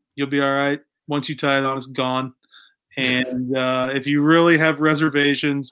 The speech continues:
Speaker 1: put a seven-inch fluke on a Ned head or something, and
Speaker 2: <laughs>
Speaker 1: you'll, you'll sleep fine that night if you lose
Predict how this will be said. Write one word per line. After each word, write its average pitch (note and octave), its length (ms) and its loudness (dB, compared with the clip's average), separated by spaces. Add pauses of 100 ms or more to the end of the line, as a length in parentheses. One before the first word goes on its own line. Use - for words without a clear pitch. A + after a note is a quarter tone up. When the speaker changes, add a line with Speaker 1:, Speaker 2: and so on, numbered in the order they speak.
Speaker 1:
put D#3 120 -2
a D3 80 -2
seven-inch C#3+ 480 -2 (140)
fluke C#3 340 -2
on C3 140 -2
a B2+ 180 -6 (840)
Ned C3 320 -4
head A#2+ 200 -6
or A2+ 140 -10
something, A#2 440 -12 (380)
and C#3+ 320 2
Speaker 2:
<laughs> - 540 -8 (140)
Speaker 1:
you'll, F3 260 2 (380)
you'll F#3 360 2
sleep E3+ 280 0
fine D3 240 2
that C3 200 0
night B2+ 200 -2
if B2+ 120 -6
you C3+ 120 -4
lose A#2+ 200 -8